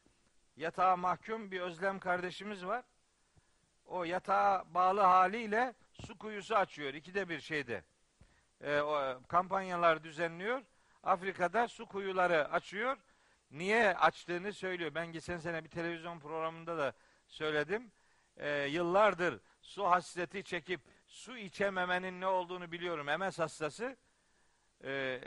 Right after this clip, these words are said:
M S hastası mı? Hastalığı A L S belki de. Hiç, hiç hareket yok. Hiçbir şey oynamıyor. Hiç. Hiç. Yani sadece gözleri oynuyor. Sadece. Başka vücudunun hiçbir tarafı oynamıyor.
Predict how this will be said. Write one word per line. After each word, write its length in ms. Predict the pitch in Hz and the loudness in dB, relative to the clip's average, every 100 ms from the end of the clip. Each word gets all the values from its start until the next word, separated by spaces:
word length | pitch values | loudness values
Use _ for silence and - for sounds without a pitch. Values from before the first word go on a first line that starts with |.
| - - 131 | -16 -16 -10
M 140 | 151 170 | -8 -6
S 100 | 175 | -8
hastası 380 | 160 185 175 | -8 -10 -8
mı? 60 | 170 | -6
Hastalığı 440 | 131 - 160 160 | -6 -2 -2 0
A 120 | - 143 | 2 2
L 200 | 156 165 | 2 -2
S 240 | - 143 | -6 -4
belki 320 | 117 107 147 | -6 -6 -8
de. 200 | 190 247 _ _ _ - | -6 -6 _ _ _ -8
Hiç, 240 | 208 - - - | -8 -8 -6 0
hiç 140 | 214 175 | 2 4
hareket 440 | 196 185 202 - | 2 2 -2 -2
yok. 180 | 202 147 _ _ _ | -4 -4 _ _ _
Hiçbir 420 | 220 294 - 170 | -10 -10 -12 -16
şey 280 | 226 214 220 | -12 -8 -4
oynamıyor. 540 | 208 202 208 185 120 | -2 2 0 0 -8
Hiç. 420 | 113 226 220 - - _ _ _ | -4 -2 -2 -6 -20 _ _ _
Hiç. 440 | 208 277 - - - _ _ _ _ - | 4 4 4 -6 -20 _ _ _ _ 0
Yani 440 | 180 202 190 143 _ | 6 6 6 2 _
sadece 360 | - 226 254 233 | 4 6 6 4
gözleri 460 | 202 226 196 220 | 2 2 6 6
oynuyor. 340 | 214 185 139 120 | 6 2 -2 -10
Sadece. 840 | - 175 214 208 185 185 156 160 - _ _ - | 6 12 12 12 10 4 6 4 4 _ _ 8
Başka 560 | 214 220 - 208 180 | 8 8 6 6 6
vücudunun 640 | 190 247 254 240 208 202 185 | 4 -2 -2 -2 -4 -10 -8
hiçbir 560 | 180 392 - - 311 247 | -2 -2 -2 -12 -8 0
tarafı 320 | 247 233 254 | 4 6 6
oynamıyor. 440 | 247 226 151 101 | 4 4 0 -4